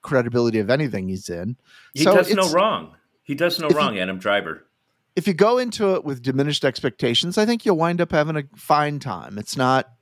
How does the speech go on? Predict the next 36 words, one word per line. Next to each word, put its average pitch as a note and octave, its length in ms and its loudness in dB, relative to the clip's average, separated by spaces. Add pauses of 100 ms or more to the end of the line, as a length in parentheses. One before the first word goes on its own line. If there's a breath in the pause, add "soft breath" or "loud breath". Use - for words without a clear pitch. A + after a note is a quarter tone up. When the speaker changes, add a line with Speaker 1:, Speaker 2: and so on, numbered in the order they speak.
(140)
Speaker 1:
you B2+ 200 -6
know, G#2+ 240 -2
I, C#3 220 2
I C#3+ 100 2
don't D#3+ 280 0
see C#3 280 -2
the, A2+ 180 -6 (240)
why A#2 320 2
all A2 140 0
the G2+ 100 -12
bad G2+ 300 -4
backlash, C#2+ 680 -10
and A2 160 -10
certainly B2+ 360 -4
I A2 60 0
don't A2+ 200 -6
see A2+ 180 -6
why G#2 160 -2
people G2 360 -10
are F#2 80 -10
so G#2 680 -6 (280 loud breath)
disparaging A#2 640 -2
of - 140 -10
it. G#2+ 120 -6
It, G#2 200 -10
I've G#2 140 -8
seen A2+ 360 -6
way A2 220 0
worse. - 480 -8 (140)
Um, A#2 480 2 (240)
Speaker 2:
It's - 100 -20
good. F3 180 -2
I'll G#2 180 0
watch C3+ 340 -4
that. D#2+ 280 -16 (500)
Speaker 1:
yeah. C3 260 2